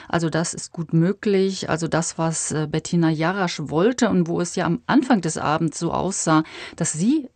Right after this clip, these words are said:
ähm, auf Platz eins landet und regierende Bürgermeisterin werden kann. Sie hätte dann, ähm, Rot-Rot-Grün fortgesetzt.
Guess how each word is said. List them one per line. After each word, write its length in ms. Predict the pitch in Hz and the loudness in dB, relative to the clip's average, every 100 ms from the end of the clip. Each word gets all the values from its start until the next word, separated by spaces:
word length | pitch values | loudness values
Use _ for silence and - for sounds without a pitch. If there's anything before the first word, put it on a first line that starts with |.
| _ | _
ähm, 560 | - 156 156 143 139 123 - | -4 0 0 2 0 -2 -4
auf 180 | 160 | -6
Platz 240 | - 175 - | -2 -4 0
eins 340 | 147 165 190 | 2 2 2
landet 380 | 170 165 175 170 | 2 2 2 2
und 180 | 170 170 | 0 -2
regierende 380 | 170 170 180 165 | -2 0 0 0
Bürgermeisterin 880 | 156 175 180 170 165 - 156 151 131 | 0 0 2 0 0 -4 -2 -2 -2
werden 320 | 139 202 202 | -4 -2 -2
kann. 200 | 196 175 - - - | 0 -2 -4 -14 -12
Sie 360 | - 143 165 208 | -8 -4 -2 -2
hätte 340 | 180 190 175 | -2 -4 -4
dann, 500 | 160 160 156 160 156 | -2 2 4 4 2
ähm, 680 | - 143 147 147 143 143 143 | 0 -2 -2 0 0 0 -2
Rot-Rot-Grün 800 | 143 147 185 170 160 165 202 262 | -2 -2 -2 -4 -6 2 6 6
fortgesetzt. 1200 | 269 - 202 202 - 196 175 165 175 - - - | 6 -4 -2 -4 -4 -6 -4 -2 -4 -6 -12 -12